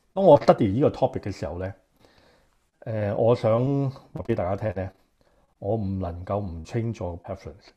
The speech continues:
啊，實體係更好嘅，更重要，係神嘅心意嚟嘅。啊，當我哋走埋一齊嘅時候，係神嘅心意嚟。盼望今日同大家分享嘅時候呢，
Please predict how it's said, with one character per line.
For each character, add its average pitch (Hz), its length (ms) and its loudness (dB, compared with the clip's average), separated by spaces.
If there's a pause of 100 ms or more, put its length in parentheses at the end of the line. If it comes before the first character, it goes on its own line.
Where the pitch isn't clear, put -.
(880)
啊， - 260 -14 (360)
實 - 260 -6
體 101 240 -6
係 90 340 -10 (1120)
更 95 200 -4
好 85 140 -12
嘅， 82 220 -14 (720)
更 98 240 -4
重 85 240 -8
要， 78 160 -14 (400)
係 98 140 -4
神 - 240 -10
嘅 87 80 -8
心 101 340 -4
意 82 140 -12
嚟 - 40 -18
嘅。 - 540 -20
啊， - 140 -20
當 156 120 2
我 127 160 2
哋 98 140 0
走 90 160 -4
埋 90 220 -8
一 - 20 -8
齊 90 220 -12
嘅 85 100 -12
時 - 220 -12
候， - 120 -18 (400)
係 110 120 -6
神 85 200 -10
嘅 95 60 -10
心 110 260 -4
意 82 120 -8
嚟。 82 160 -14
盼 139 180 2
望 117 180 2
今 180 140 2
日 127 140 -2 (240)
同 95 160 -8
大 98 80 -2
家 120 80 0
分 139 160 0
享 113 200 -2
嘅 104 80 -4
時 - 60 -8
候 80 100 -6
呢， 104 160 -6